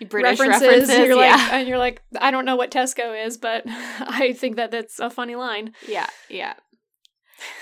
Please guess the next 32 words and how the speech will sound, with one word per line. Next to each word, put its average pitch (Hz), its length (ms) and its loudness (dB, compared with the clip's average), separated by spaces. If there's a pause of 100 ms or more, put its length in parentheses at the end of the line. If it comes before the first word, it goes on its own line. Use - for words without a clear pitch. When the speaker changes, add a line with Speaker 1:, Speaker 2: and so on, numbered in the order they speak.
(220)
Speaker 1:
And, 226 400 -2
um, 202 360 -4
or 226 180 -2
there's 220 460 -6 (100)
a 220 80 -8
line 196 520 -8
in 190 460 -14 (200)
Do 202 120 -14
You 190 180 -10
Want - 300 -14
To? 233 400 -6 (100)
And 190 220 -10
it's - 260 -16
like, 175 300 -14
"Here 220 240 -8
we 202 140 -4
are 190 100 -4
at 190 100 -12
the 185 80 -16
transmission 190 800 -14
party." 240 580 -10 (840)
And 214 100 -16
I 202 60 -16
was 202 100 -20
like, 202 180 -14
"What 226 140 -10
the 220 100 -8
fuck 220 280 -6
is 220 140 -8
a 196 80 -6
transmission 208 680 -12
party?" 269 560 -6